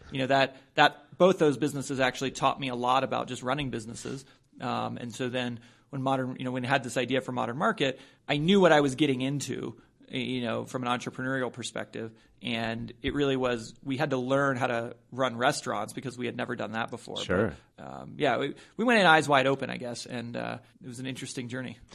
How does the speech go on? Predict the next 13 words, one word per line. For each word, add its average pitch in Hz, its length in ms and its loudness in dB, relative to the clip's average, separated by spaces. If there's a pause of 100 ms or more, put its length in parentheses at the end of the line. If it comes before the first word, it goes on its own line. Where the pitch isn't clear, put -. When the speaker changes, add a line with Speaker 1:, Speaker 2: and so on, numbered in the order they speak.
(160)
Speaker 2:
My 110 100 4
parents 131 360 4
started 104 320 4
a 95 40 6
restaurant 90 520 0
when 85 120 -4
I 87 140 0
was, 87 240 -2
like, 78 280 -2
five 90 440 0
or 80 60 -6
six, - 500 -6 (460)
and 90 360 -2